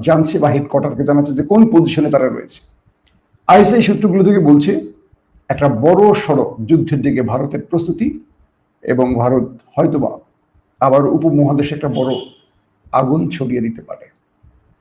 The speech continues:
নাকি শেষ পর্যন্ত মোদি তার ইমেজ রক্ষা করে আবার ঘরে পালিয়ে যাবে, এটা নিয়েও বলা মুশকিল। তবে দুই পক্ষের যে রণপ্রস্তুতি, দুটো দেশের যে গণমাধ্যমে চিৎকার চেঁচামেচি, তাতে বোঝা যাচ্ছে আবারও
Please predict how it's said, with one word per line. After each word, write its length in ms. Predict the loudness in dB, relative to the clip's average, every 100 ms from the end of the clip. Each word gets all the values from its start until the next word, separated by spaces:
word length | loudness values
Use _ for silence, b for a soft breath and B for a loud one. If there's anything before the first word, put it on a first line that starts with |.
| _ _ _ _ -2
নাকি 200 | -2 2
শেষ 300 | 2 2 0
পর্যন্ত 320 | 2 4 6
মোদি 400 | 6 6 4 4
তার 160 | 4 2
ইমেজ 500 | 2 2 2 2 0
রক্ষা 200 | 0 0
করে 160 | 2 4
আবার 180 | 4 0
ঘরে 320 | -4 -2 -2 -4 -16 _
পালিয়ে 300 | -2 2 2
যাবে, 260 | 2 -2 -4
এটা 140 | 0
নিয়েও 300 | 2 2 0 -4 -16 _ _ _ -4
বলা 200 | -2 -2
মুশকিল। 360 | -4 -10 -16 -16 _ -6
তবে 160 | -4
দুই 320 | 2 2 4 0
পক্ষের 480 | -2 -2 -2 0
যে 260 | 0 -2 -4
রণপ্রস্তুতি, 840 | -2 0 0 2 2 0 -4 -10 -14 _ _ _ _ _ _ -4
দুটো 180 | 2 2
দেশের 280 | 4 2
যে 100 | 2
গণমাধ্যমে 840 | 2 2 4 2 0 -2 -2 0 -4 -12 -18 -4
চিৎকার 400 | -4 2 2 4
চেঁচামেচি, 420 | 2 2 2 2
তাতে 240 | -2 -4 -4
বোঝা 300 | -2 2 2
যাচ্ছে 320 | 0 -4 -16 _ _ _ -20 _ _ _ _ -4
আবারও 540 | -2 0 0 -2 -6